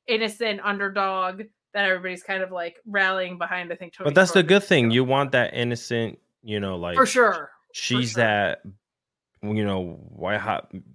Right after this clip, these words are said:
Speaker 2: baby face, you know, that's just gonna come in there and you're gonna be, like, rooting for her. And Toni Storm's gonna be that bitch who's gonna,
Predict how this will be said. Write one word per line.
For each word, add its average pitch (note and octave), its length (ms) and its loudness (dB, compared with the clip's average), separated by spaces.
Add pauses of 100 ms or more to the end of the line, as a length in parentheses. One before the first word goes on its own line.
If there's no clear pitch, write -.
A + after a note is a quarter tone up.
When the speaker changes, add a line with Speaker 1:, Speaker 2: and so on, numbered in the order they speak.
(120)
Speaker 2:
baby G#2+ 260 -4
face, G#2+ 520 -6
you G#2+ 120 -4
know, F#2+ 380 -6 (640)
that's E2+ 240 -6
just F#2+ 180 -10
gonna F#2+ 160 -6
come G2 220 -6
in G2+ 160 -6
there G2 240 -2
and F2+ 100 -8
you're F2+ 120 -8
gonna F#2 180 -6
be, F#2 100 -10
like, F2 220 -12 (120)
rooting G#2 360 -4
for F#2+ 160 -10
her. G2 160 -8 (560)
And F2+ 160 -6
Toni F#2 240 -4
Storm's G2 260 -8
gonna G2+ 160 -4
be G#2 140 -6
that F2+ 280 -2 (400)
bitch B3 300 -10
who's E3 140 -12
gonna, D3 240 -12